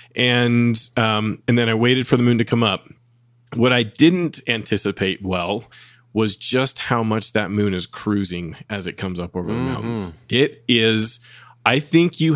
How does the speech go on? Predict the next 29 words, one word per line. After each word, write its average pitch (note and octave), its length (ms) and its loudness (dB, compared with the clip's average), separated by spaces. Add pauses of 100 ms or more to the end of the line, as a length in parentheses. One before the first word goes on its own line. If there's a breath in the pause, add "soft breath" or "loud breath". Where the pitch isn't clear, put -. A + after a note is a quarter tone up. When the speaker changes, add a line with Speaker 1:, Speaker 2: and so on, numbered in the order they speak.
(120)
Speaker 1:
I C3+ 140 0
had A#2 280 0
a G#2+ 80 0
total C3+ 480 2
of G#2+ 100 -2
thirty A2+ 440 0
seconds - 760 -4 (440 soft breath)
from G#2+ 220 -2
seeing C3+ 500 2
the C3 100 6
moon A#2+ 280 4
peek B2+ 300 0
out G#2 400 0 (120)
to G#2+ 140 6
it A2 140 0
being G#2 220 -2
fully G#2+ 420 0
up G2+ 140 -4
over F#2 180 -2
the F2+ 80 -2
mountain E2+ 300 -8
range. - 360 -12 (320 loud breath)
Speaker 2:
Oh A2 200 -2
my G2+ 160 -4
goodness, G2+ 280 -4
Speaker 1:
It C3 120 6
Speaker 2:
yeah. G#2+ 80 0
Speaker 1:
was G#2 240 4 (340)
m-, A2 260 2